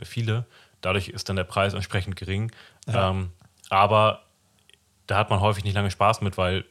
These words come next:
Speaker 1: die wird relativ schnell von Microsoft gesperrt, ähm, weil dann eben erkannt wird von dem System, dass es sich dabei um eine solche Lizenz handelt. Und, äh, dann sind die vermeintlich günstigen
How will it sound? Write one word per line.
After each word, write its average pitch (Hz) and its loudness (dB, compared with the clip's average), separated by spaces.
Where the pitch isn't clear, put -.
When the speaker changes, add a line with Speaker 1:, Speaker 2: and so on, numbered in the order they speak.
Speaker 1:
die 90 -6
wird 95 -4
relativ 92 -2
schnell 95 -4
von 95 -6
Microsoft 92 -6
gesperrt, 104 0
ähm, 90 -4
weil 90 2
dann 90 -2
eben 90 -6
erkannt 98 -4
wird 98 -6
von 95 -4
dem 90 -4
System, 90 -6
dass 87 -10
es 85 -10
sich - -12
dabei 90 -4
um 87 -8
eine 85 -10
solche 85 -6
Lizenz 85 -8
handelt. 98 -2
Und, 87 -6
äh, 85 -6
dann 85 -6
sind 85 -10
die 85 -8
vermeintlich 90 -4
günstigen 92 -8